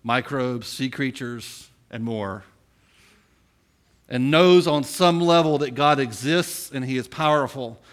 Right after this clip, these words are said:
And that observation alone is enough to at least know what God is like and therefore seek after him. So in their unrighteousness, that motivates them to do what? To deceive themselves.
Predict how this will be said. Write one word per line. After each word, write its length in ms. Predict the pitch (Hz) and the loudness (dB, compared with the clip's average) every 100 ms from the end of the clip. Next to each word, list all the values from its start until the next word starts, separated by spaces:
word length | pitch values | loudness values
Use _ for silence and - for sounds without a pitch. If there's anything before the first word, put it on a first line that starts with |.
| _ | _
And 140 | 104 101 | -12 2
that 180 | 139 170 | 4 6
observation 720 | 185 165 180 160 170 165 160 | 4 2 -4 2 2 2 -2
alone 460 | 147 147 165 165 143 | 0 2 2 2 0
is 100 | 127 | -2
enough 400 | 131 151 151 - | 0 2 2 -2
to 160 | 165 | -4
at 140 | 147 135 | -4 0
least 400 | 151 190 - 160 | 4 4 2 -2
know 240 | 165 165 | 0 2
what 180 | 147 131 | 0 -4
God 240 | 135 135 | -4 -2
is 160 | 123 - | -4 -4
like 340 | 143 147 143 | 0 0 0
and 200 | 135 120 | -4 -4
therefore 500 | 127 135 - 135 127 | -4 -4 -8 -10 -10
seek 300 | - 143 123 | -10 -12 -10
after 340 | 131 131 - 101 | -6 -8 -8 -14
him. 220 | 90 76 _ _ - - - | -14 -18 _ _ -20 -20 -6
So 160 | 143 | -4
in 260 | 147 165 165 | 0 2 4
their 200 | 170 170 | 4 4
unrighteousness, 1160 | 160 160 156 190 214 202 - 135 147 - - - _ - _ | 4 4 4 4 4 -2 -4 -8 -8 -10 -14 -18 _ -20 _
that 160 | 147 139 | -8 -2
motivates 640 | 139 170 220 202 190 185 | 2 6 6 6 4 2
them 300 | 160 170 175 | 0 2 2
to 160 | 170 151 | 0 -6
do 180 | 135 147 | -2 0
what? 340 | 160 147 139 | 2 2 0
To 80 | - | -8
deceive 480 | 131 127 - 185 160 | -8 -8 -6 -6 -4
themselves. 680 | 139 110 117 101 - - | -6 -6 -8 -10 -14 -20